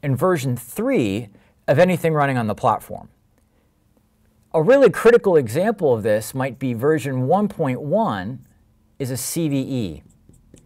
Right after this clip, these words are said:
Think Spectre or Meltdown when Intel, uh, discovered that vulnerability. How are you gonna apply tens of thousands of updates?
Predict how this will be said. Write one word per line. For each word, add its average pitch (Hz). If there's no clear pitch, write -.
Think 269
Spectre -
or 147
Meltdown 104
when 117
Intel, 117
uh, 98
discovered 113
that 104
vulnerability. 101
How 226
are 285
you 247
gonna 180
apply 139
tens 185
of 151
thousands 139
of 110
updates? 117